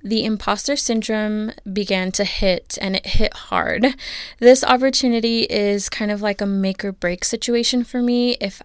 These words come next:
I do well and succeed at it, then basically what I've been manifesting and working for for the past few years will finally come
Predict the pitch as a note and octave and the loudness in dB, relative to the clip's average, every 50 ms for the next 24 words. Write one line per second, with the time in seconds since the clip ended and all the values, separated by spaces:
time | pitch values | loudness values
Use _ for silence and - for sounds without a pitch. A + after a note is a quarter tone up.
0 | - G#3 G3+ G3 G3 G3 - - G3 F#3+ F#3 F#3 F#3 G3+ F#3+ F#3+ F#3+ G3 G3 F#3+ | -6 -6 -4 -4 -6 -6 -6 -6 -4 -4 -6 -6 -4 -2 0 2 2 2 2 0
1 | F#3+ - - G3 F#3+ - - G3 - - - - - C4 C#4 C#4 C4+ C4 B3+ B3+ | -2 -2 -4 -6 -6 -6 -6 -8 -6 -6 -6 -2 -2 0 0 0 0 0 2 4
2 | B3+ B3 A#3+ - _ G#3 G3 F#3+ F#3+ F#3+ G3 - - - - - - - - - | 2 2 2 0 _ -2 -2 0 -2 -2 -4 -8 -14 -18 -18 -20 -20 -20 -20 -20
3 | - - A#3 A3+ A#3 A3+ - A#3 A3 - - A3+ A3 G#3+ G3+ G#3 G3+ G3+ G3+ G3+ | -4 0 2 2 2 2 0 -4 -4 -2 -2 -2 -2 -2 -2 -4 -4 -4 -2 -2
4 | G3+ G3+ G3 - G#3+ G3+ G3 G3 G3 F#3+ G3 G3 - - F#3+ F#3 - - - G#3+ | -2 -2 -2 -4 -4 -4 -2 -2 -2 -2 -4 -6 -4 -4 -4 -2 -2 -4 -4 -4
5 | G3 F#3+ F#3+ F#3+ - G3 G3 F#3 F#3+ F#3+ F#3+ - G3 G3 F#3+ - - - F#3+ F#3+ | -2 -2 -4 -4 -4 -6 -6 -2 0 0 0 0 -4 -6 -6 -6 -6 -4 -2 0
6 | F#3+ G3+ A#3 A#3+ - G#3 G3 - G3 - - G3+ F#3 F#3 - - - - - F#3+ | 0 0 -2 -2 -4 -6 -6 -6 -8 -4 -2 0 0 0 -2 -8 -10 -8 -8 -8
7 | F#3 F#3 F#3 F#3 F#3 G3 G3 - - G3 F#3+ - - - - G3+ F#3+ F#3+ G3 F#3+ | -8 -6 -6 -4 -4 -4 -4 -4 -4 -6 -6 -6 -14 -8 -6 -4 -2 -2 -2 -2
8 | F#3+ F#3+ F#3+ F#3+ - - - G3 F3+ F#3 F#3+ G3 | -4 -4 -6 -6 -8 -8 -8 -6 -4 -4 -4 -4